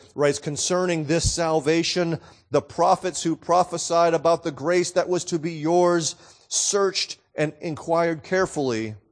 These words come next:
inquiring what person or time the Spirit of Christ in them was indicating when he predicted the sufferings of Christ and the subsequent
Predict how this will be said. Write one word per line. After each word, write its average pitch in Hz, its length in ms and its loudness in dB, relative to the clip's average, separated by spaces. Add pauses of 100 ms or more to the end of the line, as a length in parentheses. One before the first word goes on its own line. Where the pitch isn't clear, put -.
(540)
inquiring 165 680 0
what 156 220 0
person 175 400 -2
or 135 80 0
time 156 540 -2
the 117 80 -8
Spirit 160 360 -4
of 127 120 -10
Christ 151 500 -4
in 214 300 -4
them 135 400 0 (320)
was 156 260 -2
indicating 143 880 -4
when 143 360 -2 (200)
he 196 480 -4 (160)
predicted 143 1000 -2 (160)
the 135 160 0
sufferings 196 760 -2
of 175 120 -4
Christ 135 680 -4 (400)
and 143 580 -6 (180)
the 131 200 -6
subsequent 139 840 -6